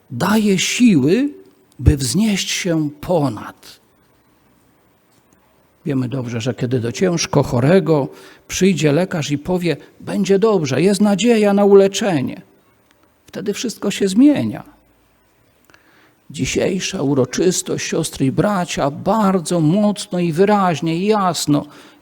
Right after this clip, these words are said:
informuje nas o nadziei i o tym, co jest przedmiotem naszej chrześcijańskiej nadziei. Nadzieja pomaga nam w osobistej drodze do świętości,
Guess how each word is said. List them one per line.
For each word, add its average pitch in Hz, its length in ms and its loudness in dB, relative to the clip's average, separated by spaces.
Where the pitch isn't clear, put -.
informuje 208 1000 6
nas 190 460 0
o 226 120 4
nadziei 180 680 0
i 196 120 -2
o 233 140 2
tym, 190 320 -2
co - 180 2
jest 135 220 -6
przedmiotem 185 720 0
naszej 139 320 -2
chrześcijańskiej 123 960 -2
nadziei. 117 580 -6
Nadzieja 131 400 0
pomaga 131 440 -2
nam 117 180 -8
w 127 80 -10
osobistej 123 560 -6
drodze 135 400 2
do 117 100 -4
świętości, 127 920 -2